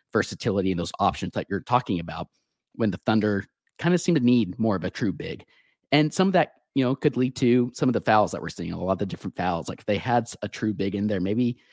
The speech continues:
you know, just a, a little more rim, to, uh, more of a return, <clears throat> uh, instead of just constantly throwing out the small ball lineup to back up Chet when he's not in,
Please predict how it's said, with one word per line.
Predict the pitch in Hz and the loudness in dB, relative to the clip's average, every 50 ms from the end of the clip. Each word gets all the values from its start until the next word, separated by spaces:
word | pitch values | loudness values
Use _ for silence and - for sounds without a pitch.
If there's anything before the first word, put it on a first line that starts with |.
| _ _ _ | _ _ _
you | 117 107 | 0 0
know, | 90 85 | 0 0
just | 92 113 - - | -2 -6 -6 -4
a, | 101 104 92 - - - | -4 -4 -4 -4 -4 -6
a | 107 | -4
little | 104 117 120 113 107 | -2 0 0 2 0
more | 113 113 113 104 | 0 0 -2 -2
rim, | 92 87 92 98 101 110 101 92 95 92 - _ _ _ _ _ _ _ - _ - - | -4 -6 -6 -4 -4 -4 -4 -4 -6 -8 -10 _ _ _ _ _ _ _ -20 _ -14 -8
to, | - - - 120 | -8 -6 -4 -2
uh, | 120 120 - | -4 -2 0
more | 135 139 131 | 2 2 2
of | 117 107 | 2 2
a | 101 | -2
return, | 107 110 110 - - - 131 113 127 - 131 117 107 - - _ - | -4 -6 -6 -10 -8 -6 -4 -2 0 0 -2 -2 -6 -10 -14 _ -20
<clears throat> | - _ _ _ | -20 _ _ _
uh, | - 110 110 104 - _ _ _ | -2 -2 -2 -2 -4 _ _ _
instead | - 120 113 - - 113 113 | -6 -6 -4 -2 -2 -2 -2
of | 107 | -2
just | 104 104 - - - - | -4 -8 -10 -12 -12 -6
constantly | - 98 101 - - 101 | -4 -4 -2 -2 -4 -4
throwing | - - 104 101 | -2 0 0 0
out | 101 - | -2 -4
the | - - | -6 -6
small | - - 98 95 | -2 -2 0 2
ball | 95 92 92 85 | 2 2 0 0
lineup | 87 92 98 113 117 - | -2 -2 -2 -2 -4 -6
to | - 98 | -8 -6
back | 87 90 82 - - | -6 -6 -4 -4 -4
up | 87 85 - - - _ | -4 -4 -6 -12 -20 _
Chet | - - - 92 - - | -6 -2 -2 -2 0 -2
when | 131 120 | -2 -2
he's | 135 139 135 | -2 -2 0
not | 143 143 147 | 0 0 0
in, | 147 151 151 151 | 0 0 0 -2